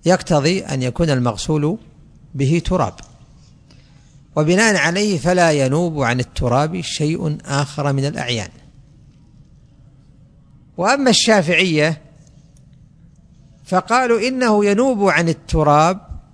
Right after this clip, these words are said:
ما كان في معنى التراب أو كان أقوى من التراب في التنظيف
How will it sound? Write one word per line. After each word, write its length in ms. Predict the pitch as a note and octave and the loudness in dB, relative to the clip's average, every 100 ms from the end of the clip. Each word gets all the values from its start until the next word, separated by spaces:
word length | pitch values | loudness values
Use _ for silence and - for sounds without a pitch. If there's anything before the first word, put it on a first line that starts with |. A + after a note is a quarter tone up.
| - - - - - - - - - | -20 -20 -20 -20 -20 -20 -20 -16 -6
ما 300 | C#3 C#3+ C#3 | 0 0 0
كان 380 | D#3 F3 E3+ | 2 0 0
في 260 | C#3 - B2+ | -2 -2 -2
معنى 320 | C#3 A#2+ B2 | -2 -4 -6
التراب 720 | A#2+ - - B2 D#3 G3 G3+ - - - - - - - - - - - - - | -8 -12 -6 -2 -2 -4 -10 -20 -20 -20 -20 -20 -20 -20 -20 -20 -20 -20 -18 -2
أو 280 | D3+ D#3 C#3+ | 2 2 0
كان 560 | - E3 F#3 F3+ D#3+ - - | 0 0 2 0 -2 -4 0
أقوى 420 | A#3 - E3+ C#3 | 0 0 0 2
من 160 | A#2+ A2 | 0 -4
التراب 540 | - - C3 A#2 F#2+ | -8 -4 0 0 -2
في 120 | - - | -12 -14
التنظيف 680 | - C3+ A2+ A2 - - | -4 -4 -2 -6 -12 -14